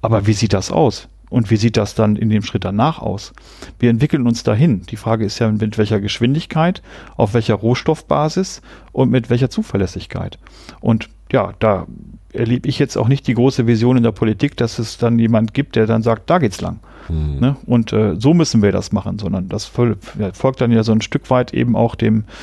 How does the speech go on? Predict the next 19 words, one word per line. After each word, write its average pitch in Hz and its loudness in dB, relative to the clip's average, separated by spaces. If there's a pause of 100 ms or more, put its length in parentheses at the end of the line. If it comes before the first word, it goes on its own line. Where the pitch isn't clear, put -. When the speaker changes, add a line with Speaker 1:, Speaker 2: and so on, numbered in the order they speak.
(340)
Speaker 1:
ja, 101 -2
ich 117 -10
sag 120 -2
mal, 104 0
der 110 -4
gesellschaftlichen 113 0
Entwicklung. 117 0
Man 110 2
baut 104 2
das, - 0
was - -2
man 110 2
denkt, 131 2
was - -4
tendenziell 120 2
gut 113 -2
dazu 117 0
beitragen 120 -2
kann. - -6